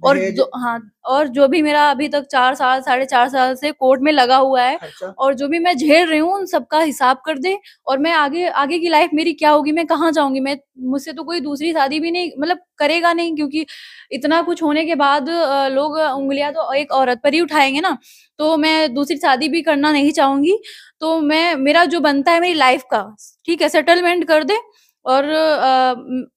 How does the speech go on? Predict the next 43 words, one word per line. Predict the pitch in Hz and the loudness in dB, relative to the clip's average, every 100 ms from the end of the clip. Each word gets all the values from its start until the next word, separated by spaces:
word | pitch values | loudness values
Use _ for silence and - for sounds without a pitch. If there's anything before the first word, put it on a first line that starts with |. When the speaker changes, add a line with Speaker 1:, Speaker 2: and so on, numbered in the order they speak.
| _ - | _ -6
Speaker 1:
अगर | 240 277 285 | -2 0 2
नहीं | 285 302 | 2 2
रखना | 277 247 | 2 -2
चाहता | 226 220 220 | 0 0 -2
है | 214 | -4
तो। | 214 190 | -6 -8
Speaker 2:
नहीं | 202 247 | -6 -6
रखना | 240 233 | -6 -6
चाहता | 233 220 214 226 | 2 2 4 4
है | 226 | 4
तो | 233 240 | 2 -4
जितने | 220 - 233 240 | -4 -4 0 4
भी | 226 | 4
आपने | 202 214 | 4 -2
दहेज | 196 196 214 208 | -6 -2 -2 -2
आपके | 202 208 | -6 -6
द्वारा | 196 190 190 | -4 -2 -2
दिया | 190 190 | -4 -4
गया, | 190 | -4
आपके | 190 | -8
परिवार | 190 185 190 | -12 -6 -4
Speaker 1:
हाँ। | 202 | -4
Speaker 2:
के | 208 | -2
द्वारा, | 214 220 - _ _ - | 0 0 -4 _ _ -8
जो | 233 214 | -2 2
भी | |
आपके | 226 220 | 2 0
खर्चे | 202 208 175 240 | -12 -12 -4 -2
आए | 226 | 0
हैं, | 226 254 _ 151 | -2 -6 _ -10
भरण | 196 | -8
Speaker 1:
हाँ। | 214 | -6
Speaker 2:
पोषण | 214 220 | -6 -6
में | 214 196 | -4 -2
जो | 208 | -2
भी | 226 | -2
होंगे, | 220 240 | -4 -6
Speaker 1:
हाँ। | 285 _ 233 - | -10 _ -20 -10
Speaker 2:
सेटलमेंट | 226 220 226 202 | -2 2 4 2
करना | 202 185 | 0 -2
चाहते | 170 147 120 | 0 0 -2
हैं। | 131 | -6
Speaker 1:
हाँ। | 123 | -8